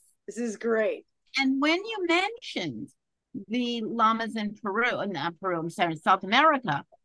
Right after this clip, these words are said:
Speaker 1: Peru,
Speaker 2: The
Speaker 1: yes.
Speaker 2: Yeah, right. That's one of the, the, uh, Lulu, who is the he-, main character in the book,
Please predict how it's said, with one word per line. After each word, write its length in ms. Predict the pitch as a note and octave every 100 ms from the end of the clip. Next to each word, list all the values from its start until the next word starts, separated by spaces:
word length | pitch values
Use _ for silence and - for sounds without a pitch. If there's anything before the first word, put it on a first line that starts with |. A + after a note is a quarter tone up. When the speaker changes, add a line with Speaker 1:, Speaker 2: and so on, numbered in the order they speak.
| _
Speaker 1:
Peru, 320 | C#4+ D#4+ C4+ A#3+
Speaker 2:
The 100 | A3
Speaker 1:
yes. 120 | A3+ A3+ - _ C4 B3+ _ _ -
Speaker 2:
Yeah, 360 | D4+ G#3+ F#3+ D4
right. 400 | E4 F3+ G#3 A3
That's 220 | G3+ G#3+ -
one 200 | A3 A#3
of 80 | G#3
the, 180 | G3 G3 _ _ _ _ F#3
the, 460 | B3 A#3+ A#3 A3+ -
uh, 100 | G#3
Lulu, 720 | G#3+ E4 G#4+ C5 G#3+ A#3 E4+ F4
who 100 | A#3+
is 120 | G#3+
the 120 | A3+
he-, 160 | A3+ A#3+
main 340 | G3+ A3+ A#3 A3
character 440 | A3+ F#3+ G3+ G#3
in 120 | F3+
the 80 | F3+
book, 400 | A3 A#3+ F#3+